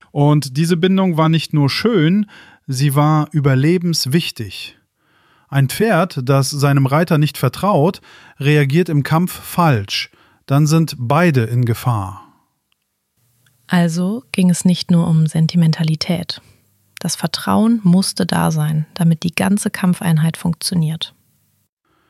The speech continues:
Speaker 1: Das Pferd musste wissen, mein Reiter bringt mich nicht in unnötige Gefahr. Und der Ritter musste wissen,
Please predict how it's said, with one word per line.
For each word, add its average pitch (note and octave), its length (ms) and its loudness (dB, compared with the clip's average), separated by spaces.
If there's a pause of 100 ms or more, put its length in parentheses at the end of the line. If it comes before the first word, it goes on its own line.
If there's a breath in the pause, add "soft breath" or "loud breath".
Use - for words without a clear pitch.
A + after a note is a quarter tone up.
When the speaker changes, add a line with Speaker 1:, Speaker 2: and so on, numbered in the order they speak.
(260)
Speaker 1:
Das B2+ 260 -2
Pferd G3+ 380 0
musste D#3+ 360 0
wissen, G3 500 0 (360 loud breath)
mein C3 260 2
Reiter E3+ 500 0
bringt D3+ 360 0
mich C#3 240 0
nicht D#3 440 0
in D#3 160 0
unnötige E3 560 2
Gefahr. A#2 600 -2 (600)
Und C3 380 -2
der B2+ 160 2
Ritter A3 260 2
musste C3+ 360 2
wissen, F#3 420 0